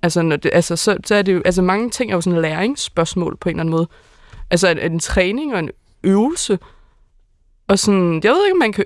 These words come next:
øve sig i at blive forelsket i nogen, der passer bedre til, eller nu ved jeg ikke, om forelskelse og det at blive tændt er det samme.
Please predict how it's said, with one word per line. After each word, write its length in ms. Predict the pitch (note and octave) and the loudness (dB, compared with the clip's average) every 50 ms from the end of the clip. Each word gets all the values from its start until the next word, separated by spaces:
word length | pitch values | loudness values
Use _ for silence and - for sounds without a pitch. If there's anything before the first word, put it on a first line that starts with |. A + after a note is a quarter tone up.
| - - - | -4 -2 0
øve 220 | G3 G#3 B3 D4 | 0 2 0 0
sig 160 | - - C4 | -2 -2 -2
i 120 | G#3 F#3 - | -2 0 -2
at 120 | F3 E3+ | -2 -2
blive 200 | - F#3 F3 E3+ | -2 -2 -2 -4
forelsket 580 | E3 - - - - D#3+ - - - G#3+ G3 F3+ | -4 -2 0 0 0 0 -2 -2 -2 -2 -2 0
i 100 | E3+ E3 | 0 0
nogen, 200 | E3 E3 E3+ F3+ | 0 0 0 0
der 60 | F3+ | -2
passer 460 | - - - - E3 D#3 - - G#3+ | -2 -4 -4 -4 -2 -2 0 -2 -2
bedre 280 | - - D#3+ D#3+ E3+ F3+ | -2 0 0 2 0 0
til, 280 | - - - E3+ D3 - G#2+ | 0 -2 -2 -2 -2 -2 -6
eller 180 | - - - - - - | -4 -4 -6 -6 -4 -4
nu 100 | D#3+ D#3+ | -2 -2
ved 100 | D#3 E3 | 0 0
jeg 60 | E3 - | 0 0
ikke, 120 | D3+ D#3+ | 0 0
om 80 | D#3+ D3 | -2 -2
forelskelse 640 | - - E3 D#3+ - - - - E3+ - - D#3 | -2 -2 -2 -2 -2 -4 -6 -6 -6 -4 -2 -2
og 80 | D3+ - | -2 -2
det 60 | D#3+ | -2
at 80 | D3+ | -2
blive 100 | - D#3+ D3+ | -2 -4 -4
tændt 340 | - - - G3 F3 - - | -4 -2 0 0 0 0 -2
er 40 | F3+ | -2
det 120 | D#3 D#3 | -2 -2
samme. 400 | - - E3 D3+ D3 D#3 F3 A3 | -2 -2 0 0 0 0 -2 -2